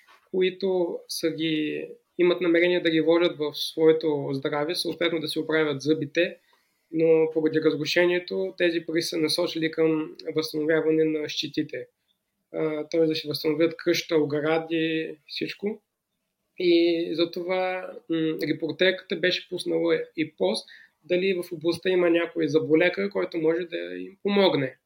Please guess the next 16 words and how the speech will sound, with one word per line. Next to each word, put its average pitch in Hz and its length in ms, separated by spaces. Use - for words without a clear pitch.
И 208 300
в - 20
началото 220 480
си 190 220
казах, 240 480
еми, 247 420
не 254 180
бях 247 240
много, 175 560
нали, 175 240
окей, 165 420
нали, 151 340
да, 156 380
да 151 180
ходя, 170 380
да, 151 440